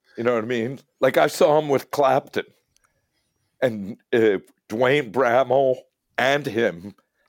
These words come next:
and Clapton all in the <laughs> same band. And personally, for me,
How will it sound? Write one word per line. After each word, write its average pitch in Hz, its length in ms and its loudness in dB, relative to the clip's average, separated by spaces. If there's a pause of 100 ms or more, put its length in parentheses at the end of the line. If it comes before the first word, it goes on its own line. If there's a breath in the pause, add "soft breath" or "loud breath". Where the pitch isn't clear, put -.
(120)
and 135 280 0
Clapton 107 540 -4 (400)
all 156 280 4
in 160 100 -2
the 123 60 -6
<laughs> 135 80 -4
same 139 460 -2
band. 110 440 0 (960 soft breath)
And 135 220 0
personally, 160 500 2
for 156 180 -6
me, 147 360 0